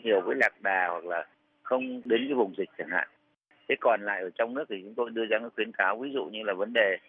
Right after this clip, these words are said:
áp dụng vệ sinh phòng bệnh, rửa tay, xà phòng. Vấn đề đi vào bệnh viện thì phải đeo khẩu trang. Hiện nay chúng tôi không khuyến cáo là đeo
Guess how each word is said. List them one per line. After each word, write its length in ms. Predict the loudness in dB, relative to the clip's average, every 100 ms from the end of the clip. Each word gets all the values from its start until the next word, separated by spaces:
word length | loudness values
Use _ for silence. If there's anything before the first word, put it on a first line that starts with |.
| -20 _
áp 160 | -4 -2
dụng 160 | -6 -6
vệ 120 | -8 -8
sinh 140 | -6
phòng 180 | -6 -2
bệnh, 200 | -2 -2
rửa 120 | -6 0
tay, 100 | 0 0
xà 80 | -2 2
phòng. 240 | 0 0 _ _ _ _ -8
Vấn 180 | -6 0
đề 140 | 0 0
đi 120 | 2
vào 160 | 4
bệnh 220 | 4 -2 -2
viện 160 | -4 -4
thì 60 | -8
phải 80 | 0
đeo 180 | 2 2
khẩu 180 | -2 2
trang. 260 | 2 2 -4 _ _ _ _ -10
Hiện 120 | -2
nay 100 | -2 -2
chúng 100 | -4
tôi 120 | -4
không 160 | -4 -4
khuyến 180 | -6 -2
cáo 200 | 2 2
là 60 |
đeo 140 | 2